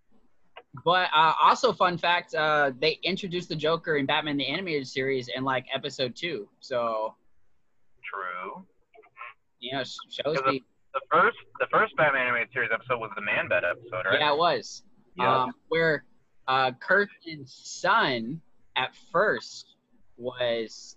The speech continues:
Speaker 1: to, uh, he became the Man Bat, but then Batman took him down, and then the father, uh, Robert Kirk,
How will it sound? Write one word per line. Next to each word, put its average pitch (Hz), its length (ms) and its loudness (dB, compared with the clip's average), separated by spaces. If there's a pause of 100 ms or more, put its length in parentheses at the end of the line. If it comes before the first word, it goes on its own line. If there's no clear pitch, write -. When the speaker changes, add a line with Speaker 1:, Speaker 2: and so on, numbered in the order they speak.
(160)
Speaker 1:
to, 113 480 -4
uh, 104 360 -2
he 160 200 -2
became 143 300 -2
the 127 100 -4
Man 123 200 -4
Bat, 123 280 0
but 120 80 -8
then 123 140 -6
Batman 131 280 -2
took 127 200 -6
him 117 100 -10
down, 113 280 -4
and 123 120 -6
then 123 100 -8
the 113 80 -10
father, 135 600 2 (560)
uh, 107 320 -2
Robert 135 480 2 (320)
Kirk, 143 380 0